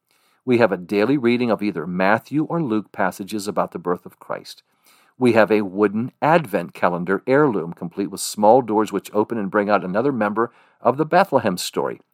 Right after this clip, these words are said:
right up to December twenty-fourth's introduction of the baby Jesus. We even exchange tiny gifts through the December days. Throughout the farmhouse, you'll hear Christmas carols and hymn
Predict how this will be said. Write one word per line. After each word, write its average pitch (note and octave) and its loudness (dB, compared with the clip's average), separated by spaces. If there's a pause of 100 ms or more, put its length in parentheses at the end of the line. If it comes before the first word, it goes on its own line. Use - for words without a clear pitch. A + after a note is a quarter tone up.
right C3 6
up F3+ 0
to C3 0
December G#2+ -2
twenty-fourth's G2 -2
introduction B2+ 0 (340)
of A2 2
the A#2+ -6
baby F#2+ -8
Jesus. - -10 (600)
We F#3 4
even E3 2
exchange A#2 -2
tiny B2 0
gifts A2 -2
through A2 -4
the F#2+ -10
December G2+ -4
days. C2+ -12 (300)
Throughout C#3+ 8
the A#2+ -2
farmhouse, D3+ 6
you'll G#2 2
hear F#2 -2
Christmas - -4
carols C#3 4
and F2 -10
hymn A#2 -4